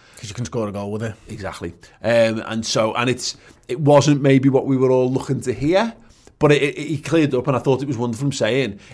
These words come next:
Speaker 2: "It's been this all season. This is just the first example of it in, in a, in a major match."
Speaker 1: Yeah, and look, it's, it's annoying and, and, and it's frustrating because, <sighs> yeah, that, that rule has changed, and we're the first ones to sort of die by that rule, as it were. But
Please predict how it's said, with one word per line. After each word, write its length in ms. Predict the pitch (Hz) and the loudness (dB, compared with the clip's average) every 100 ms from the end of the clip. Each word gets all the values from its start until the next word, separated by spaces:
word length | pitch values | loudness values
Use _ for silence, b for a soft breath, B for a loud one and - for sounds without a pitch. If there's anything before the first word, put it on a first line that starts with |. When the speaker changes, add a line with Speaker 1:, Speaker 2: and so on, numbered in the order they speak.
| B | B
Speaker 2:
"It's 120 | 123 | -10
been 300 | - 120 127 | 0 0 2
this 160 | 139 139 | 2 2
all 160 | 127 | 0
season. 580 | 127 131 127 135 202 202 B B B | -2 -4 -6 -4 -6 -6 B B B
This 180 | 117 - | -4 -4
is 100 | 107 | -4
just 280 | 127 120 131 | -4 -4 -6
the 40 | |
first 440 | - 107 107 - | -4 -4 -4 -4
example 720 | 117 117 104 104 117 139 139 - _ _ | -6 -4 -4 -4 -4 -6 -6 -18 _ _
of 140 | 120 120 | -2 0
it 220 | 113 - | -2 -4
in, 180 | 113 113 | -6 -6
in 180 | - 113 | -4 -4
a, 200 | 104 104 | -4 -8
in 60 | 101 | -10
a 60 | |
major 280 | 95 87 95 | -10 -12 -12
match." 380 | 82 85 - - - | -14 -16 -20 -20 0
Speaker 1:
Yeah, 360 | 156 151 147 147 | 2 4 2 0
and 240 | 160 156 | -2 -2
look, 140 | 170 - | -8 -4
it's, 200 | 160 139 | -4 -2
it's 220 | 160 151 | -4 -2
annoying 400 | 151 147 151 165 | -2 -2 0 0
and, 180 | 151 139 143 | -2 -6 -8
and, 280 | 135 139 | -8 -8
and 120 | 135 135 | -8 -8
it's 100 | - | -8
frustrating 880 | - 139 - - 120 120 120 151 | -8 -6 -8 -8 -8 -6 -6 -4
because, 540 | 143 143 135 123 - - - B B B | -4 -2 -2 -2 -4 -6 -10 B B B
<sighs> 400 | B _ _ _ | B _ _ _
yeah, 220 | 120 101 - | -8 -8 -6
that, 220 | 127 107 | -6 -4
that 200 | 131 127 | -6 -4
rule 220 | 123 120 | -6 -4
has 220 | 120 123 | -4 -4
changed, 340 | - 131 131 127 | -4 -4 -4 -4
and 120 | 123 | -4
we're 120 | 127 | -2
the 100 | 120 | -4
first 340 | - 120 113 117 | -6 -4 -4 -6
ones 360 | 110 113 117 | -6 -4 -6
to 80 | 117 | -6
sort 200 | 123 110 | -8 -8
of 80 | 110 | -6
die 240 | 120 107 107 | -6 -4 -2
by 200 | 127 127 | 0 0
that 180 | 127 - | 0 0
rule, 240 | 131 131 | -2 0
as 120 | 135 | 0
it 100 | 139 | 0
were. 320 | 135 131 147 156 | 2 6 6 4
But 220 | 139 | 0